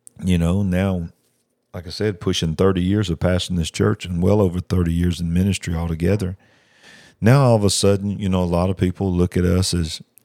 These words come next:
as mentors and leaders, and my wife and I, spiritual father and mother, and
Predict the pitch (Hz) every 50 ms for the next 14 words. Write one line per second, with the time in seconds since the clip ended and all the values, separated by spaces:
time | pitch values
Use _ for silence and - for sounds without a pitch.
0 | _ - - 90 87 85 82 80 80 85 85 85 82 85 85 - 87 85 87 87
1 | 87 92 92 95 90 82 78 78 82 85 87 90 95 98 101 98 87 85 78 67
2 | - _ _ _ _ _ _ _ _ _ _ _ _ - 92 87 82 82 85 82
3 | 80 92 82 85 85 82 82 - - - 90 87 - - 80 76 - - 87 87
4 | 87 85 85 82 80 82 85 87 90 104 107 107 101 85 82 78